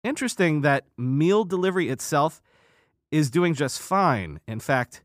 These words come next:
it's supposedly propping up Uber's plans for its I P O. Only a certain type of meal delivery is seemingly failing. In that vein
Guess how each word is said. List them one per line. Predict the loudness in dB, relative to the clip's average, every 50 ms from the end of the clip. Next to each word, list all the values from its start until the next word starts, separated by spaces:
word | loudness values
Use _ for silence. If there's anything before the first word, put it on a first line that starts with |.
| _ _ _ _ _ _ _ _ _ _ _
it's | -10 -10 -10 -12 -14 -12
supposedly | -8 -8 -8 -4 -2 -2 -2 -2 -2 -4 -4 -6
propping | -6 -6 -4 -2 -2 -2 -2 -4 -2 -2
up | -4 -4 -8 _ _ -4
Uber's | -4 -2 0 -2 -2 -2 -4 -10
plans | -12 -8 -6 -4 -4 -4 -6 -8 -8 -12 -14 -16
for | -12 -8 -6 -6 -4 -6 -6
its | -8 -10 -10 -8
I | -8 -8 -8
P | -8 -6 -4 2 4
O. | 6 6 6 4 0 -6 -12 _ _ -20 -20 -20 -20 -20 -20 -4 0
Only | 2 2 2 2 0 -2 -2 -2 -2
a | -2 -2 -2
certain | -4 -4 -2 -2 -2 -2 -2 -6 -8 -8
type | -10 -10 -6 -4 -4 -4 -6 -2 0
of | 0 0 2
meal | 0 2 2 2 2
delivery | 2 0 0 0 0 0 0 -2 -4 -6 -8 -12 _ _ _ _ _ _ _ _ -8
is | -8 -6 -8 -10 -12
seemingly | -8 -6 -4 -4 -4 -4 -6 -6 -8 -8
failing. | -8 -8 -8 -8 -8 -10 -12 -14 -18 -18 _ _ _ _ _ _ _ _ _ _ _ _
In | -4 -2 -2 0
that | 2 2 2 0
vein | 0 0 0 2 2 0 0 -2 -4 -6